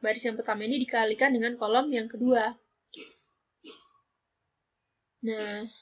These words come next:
berarti satu kali satu dulu.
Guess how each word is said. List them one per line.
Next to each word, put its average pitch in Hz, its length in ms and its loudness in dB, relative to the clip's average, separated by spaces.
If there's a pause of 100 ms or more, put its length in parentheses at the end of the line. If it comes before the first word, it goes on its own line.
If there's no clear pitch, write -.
(360)
berarti 220 320 -2
satu 240 400 2
kali 262 560 2 (640)
satu 220 320 -6
dulu. 208 480 -8